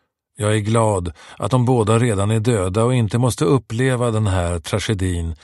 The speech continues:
för båda våra folk. Det här kriget började inte först nu. Det började tvåtusenfjorton. Västvärlden ville inte inse det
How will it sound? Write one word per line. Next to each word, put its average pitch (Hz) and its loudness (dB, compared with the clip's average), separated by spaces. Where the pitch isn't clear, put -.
för 98 0
båda 92 2
våra 85 0
folk. 76 -12
Det 120 2
här 131 4
kriget 95 -2
började 107 0
inte 98 0
först - -6
nu. 90 -4
Det 104 -2
började 90 0
tvåtusenfjorton. 87 -6
Västvärlden 110 2
ville 117 2
inte 117 0
inse 113 -2
det 82 -6